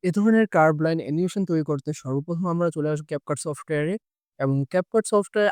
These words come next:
আসার পর আমরা হচ্ছে দুটো জিনিস ইম্পোর্ট করে নিব। একটা হচ্ছে ব্ল্যাক স্ক্রিন এবং একটা রেক্ট্যাঙ্গেল পিএনজি। আর এই দুটো এলিমেন্ট আপনারা আমাদের কমেন্ট বক্সে পেয়ে যাবেন। সর্বপ্রথম আমরা ব্ল্যাক স্ক্রিনটি আমাদের টাইমলাইনে নিয়ে আসবো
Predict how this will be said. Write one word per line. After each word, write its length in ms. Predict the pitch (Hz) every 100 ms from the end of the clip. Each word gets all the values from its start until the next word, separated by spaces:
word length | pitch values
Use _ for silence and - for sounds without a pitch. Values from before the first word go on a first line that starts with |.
| -
আসার 320 | 160 - 196
পর 200 | 156 139 160 _ _ _ -
আমরা 220 | 143 151 156
হচ্ছে 200 | - 160
দুটো 280 | 185 185 202
জিনিস 200 | 180 180 175
ইম্পোর্ট 300 | 156 160 156
করে 180 | 156 139
নিব। 160 | 131 151
একটা 220 | - 143 175
হচ্ছে 180 | 165 170
ব্ল্যাক 240 | 165 170 196
স্ক্রিন 280 | 190 220 190
এবং 180 | 143 143
একটা 180 | - 151
রেক্ট্যাঙ্গেল 480 | 170 - 185 190 190
পিএনজি। 420 | 180 170 123 110 - _ _ _
আর 140 | 123 127
এই 140 | 180 196
দুটো 280 | 190 185 185 185
এলিমেন্ট 360 | 175 185 190 185
আপনারা 360 | 151 156 156 151
আমাদের 260 | 143 147
কমেন্ট 300 | 156 160 170
বক্সে 240 | 165 156 165
পেয়ে 180 | 151 147
যাবেন। 240 | 147 202 - _ _ _ _ 185
সর্বপ্রথম 360 | 202 214 220
আমরা 240 | 208 185 175
ব্ল্যাক 340 | 165 151 175 - 190
স্ক্রিনটি 440 | - 180 175 151
আমাদের 420 | 139 131 127 131 131 127 _ _ _ _ _ _
টাইমলাইনে 360 | 170 151 143 143
নিয়ে 180 | 139 135
আসবো 320 | 127 131